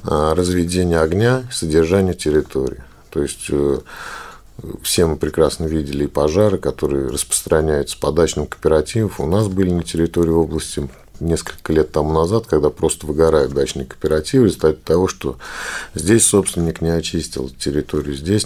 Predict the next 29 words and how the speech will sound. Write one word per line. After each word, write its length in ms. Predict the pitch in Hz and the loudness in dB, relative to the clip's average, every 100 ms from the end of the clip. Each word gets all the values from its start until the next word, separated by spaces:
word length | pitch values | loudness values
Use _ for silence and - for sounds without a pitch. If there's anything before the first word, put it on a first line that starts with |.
| - | -4
свален 380 | - 92 87 | -2 2 2
мусор. 280 | 85 85 85 | 2 0 -2
То 100 | - | 0
есть 160 | 87 - | 0 2
ос-, 200 | 85 - | 0 0
основной 520 | 95 - 101 104 113 | -4 0 2 2 2
акцент 400 | 95 - 120 107 | 2 0 0 0
уд-, 180 | 87 80 | -2 -2
уделяется 800 | 82 82 80 90 95 92 - 78 | 0 0 0 2 4 4 2 -2
в 160 | 78 80 | -2 0
весенне-летний 800 | 85 - 85 85 87 92 87 | 0 2 4 4 4 2 0
период, 480 | 80 90 107 117 85 | -2 0 2 2 2
это 180 | 78 - | -4 -4
содержанию 640 | 87 82 87 90 92 87 | -4 2 2 4 4 2
территории 600 | - 85 85 113 117 90 | 0 0 0 2 2 2
и 140 | 76 90 | 0 -2
использованию 540 | - - 87 76 76 | -2 0 0 0 -2
открытого 520 | 73 90 82 80 76 | -2 -2 -2 0 0
огня. 260 | 76 71 67 65 - - | 0 -4 -12 -14 -6 2
Если 300 | 95 - 104 | 2 2 2
вести 340 | 107 - 104 | 0 2 2
речь 240 | 104 98 | 4 2
вот 100 | 92 - | 0 0
про 220 | 92 87 | 2 2
привлечение 1000 | - 90 92 98 - 120 120 95 87 80 | 2 -4 -2 -2 0 2 4 4 2 0
к 80 | 85 | -2
административной 880 | 85 87 87 - 90 - 95 92 | 0 0 0 2 2 2 0 2
ответственности, 720 | 90 - 127 127 87 78 - - | 0 2 2 2 -2 -4 -8 -4
то 300 | 92 76 76 | 2 2 0